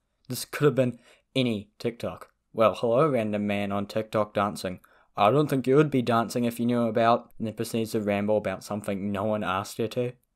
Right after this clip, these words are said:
And let me tell you, she is extremely good at rambling. Now, of course, since we are dealing with Minecraft YouTubers, we must deal with the Minecraft community. In response to the rise in popularity of this TikTok,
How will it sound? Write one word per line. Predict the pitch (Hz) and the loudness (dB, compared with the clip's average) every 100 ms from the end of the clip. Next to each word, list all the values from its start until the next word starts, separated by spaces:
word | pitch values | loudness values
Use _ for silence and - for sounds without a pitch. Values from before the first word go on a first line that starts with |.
| _ _ | _ _
And | - 143 | -2 0
let | 151 | 0
me | |
tell | 147 147 131 | 0 0 0
you, | 95 - - - | -2 -10 -20 -12
she | - 156 | 0 4
is | 143 | 4
extremely | 131 - - 143 147 143 | 2 -2 -2 2 4 2
good | 127 131 127 | 2 4 4
at | 117 | 4
rambling. | 110 113 113 110 95 95 _ _ _ _ - | 0 -2 0 0 -2 -4 _ _ _ _ -6
Now, | 127 123 | -2 -2
of | - | 0
course, | 139 127 | 0 2
since | - 131 | 0 -2
we | 127 | 0
are | 113 | 0
dealing | 110 107 101 | 2 0 0
with | 95 | -4
Minecraft | 120 110 107 101 - | 0 0 0 -4 -4
YouTubers, | 101 - 104 113 113 - _ _ | -10 -8 -4 -4 -4 -12 _ _
we | - | -6
must | 120 120 120 - | -2 -2 -4 -4
deal | 120 113 | -2 0
with | 110 107 | 0 0
the | 107 | -2
Minecraft | 107 101 107 110 101 - | 0 0 -2 -2 -2 -4
community. | 110 107 107 95 80 - _ _ _ _ - | -6 -4 -4 -4 -6 -8 _ _ _ _ -8
In | 123 | -4
response | 120 - 139 120 | -4 -2 -2 0
to | 127 | 2
the | 120 | 2
rise | 120 117 113 | 2 0 -2
in | 113 | -6
popularity | 107 117 123 113 107 110 | -6 -4 -2 0 0 0
of | 110 101 | -2 -6
this | 107 | -10
TikTok, | - 117 - 110 - | -8 -8 -4 -6 -6